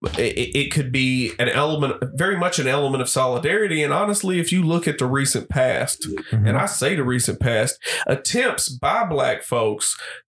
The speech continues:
Speaker 1: to kind of foster solidarity within their community on the
Speaker 2: Mm-hmm.
Speaker 1: basis of political lines, which oftentimes tend to lean socialist.
Speaker 2: Yeah.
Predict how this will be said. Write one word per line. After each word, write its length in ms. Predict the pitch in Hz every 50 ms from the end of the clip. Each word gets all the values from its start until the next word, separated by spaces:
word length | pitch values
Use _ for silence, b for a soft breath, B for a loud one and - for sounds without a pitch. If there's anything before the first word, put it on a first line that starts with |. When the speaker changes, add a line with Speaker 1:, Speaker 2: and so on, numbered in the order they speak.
| _ -
Speaker 1:
to 420 | - 214 214 220 208 190 165 - - - - _ _
kind 380 | - - 160 135 131 131 123 123
of 260 | 123 117 110 - - - - -
foster 360 | - 143 147 147 - - 139 131
solidarity 1040 | - - 139 139 135 139 127 117 120 123 127 127 131 135 104 123 151 156 156 - - _ B B B B B
within 240 | 123 127 127 135 135
their 140 | 139 135 131
community 520 | - 135 127 131 135 139 143 147 151 151
on 140 | 147 135 123
the 60 | 117
Speaker 2:
Mm-hmm. 80 | 107 101
Speaker 1:
basis 420 | 104 101 123 135 - 151 151 147 -
of 240 | - 127 127 - -
political 540 | - 117 120 127 131 139 147 - 147 147 143
lines, 640 | 131 127 131 131 147 156 170 180 196 202 196 - - B B B B B B B B _
which 220 | - 139 139 - -
oftentimes 840 | 120 127 131 - 143 131 127 - 143 143 147 143 143 139 - - -
tend 340 | - - 143 131 151 170 -
to 80 | 202
lean 360 | 202 185 143 156 208 240 233 202
socialist. 800 | - - - 247 285 285 - 214 147 - - - - - - - -
Speaker 2:
Yeah. 340 | 104 85 82 82 78 85